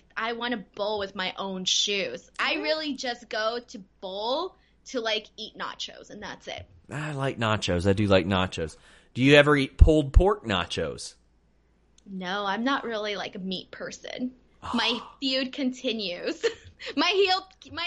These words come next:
Speaker 1: heel,
Speaker 2: Mm-hmm.
Speaker 1: my heel persona continues. I'm not a meat person.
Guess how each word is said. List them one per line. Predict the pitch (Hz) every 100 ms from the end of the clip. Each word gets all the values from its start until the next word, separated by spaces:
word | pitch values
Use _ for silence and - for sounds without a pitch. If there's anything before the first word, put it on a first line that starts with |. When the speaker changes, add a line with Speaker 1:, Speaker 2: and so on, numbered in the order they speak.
| 370
Speaker 1:
heel, | 339 311
Speaker 2:
Mm-hmm. | - 110 117 120 139
Speaker 1:
my | 139 147
heel | 139 339 349 -
persona | 392 - - 294 294 269 262
continues. | 330 262 302 254 233 220
I'm | 254 247
not | 240 233 -
a |
meat | 247 233 214 -
person. | 247 208 - 208 - 349